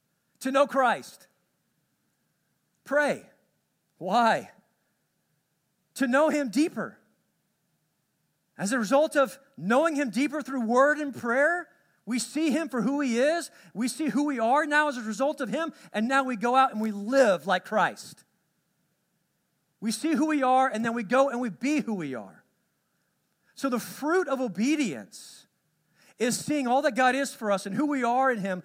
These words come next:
which then enables us to go out and live out the commands that are placed upon us on the Christian life.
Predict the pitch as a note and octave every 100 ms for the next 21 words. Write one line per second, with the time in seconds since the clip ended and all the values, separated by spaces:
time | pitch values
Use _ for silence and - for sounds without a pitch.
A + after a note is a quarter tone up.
0 | - - A3 A#3+ C#4 A#3+ B3 A#3 D4+ C#4+
1 | A3+ A3 G#3 A3+ G3 G#3+ C4 C#4+ G3 F#3+
2 | - - - A3+ A3+ G#3+ A3+ E4 D#4 G3+
3 | G3+ F#3+ - G#3+ A#3 C#4+ C#4+ B3+ - G#3+
4 | B3 D4 C4+ G#3 G#3 - C#4 - A#3 -
5 | E4+ F4 F#3+ - G3 F3+ F3+ D#3 - B2+
6 | A2+ F#2 _